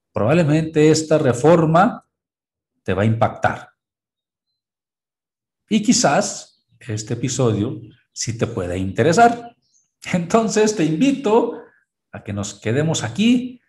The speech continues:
y escuchemos en este episodio de Empresas con Valor cuáles son las consideraciones a tomar en cuenta para los servicios especializados de la reforma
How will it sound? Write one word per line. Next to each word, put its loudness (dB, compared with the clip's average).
y -6
escuchemos -4
en -4
este -2
episodio -4
de -6
Empresas -6
con -8
Valor 0
cuáles -2
son 0
las 0
consideraciones -4
a -4
tomar 2
en 0
cuenta 0
para 2
los -4
servicios -4
especializados -6
de -2
la -2
reforma -4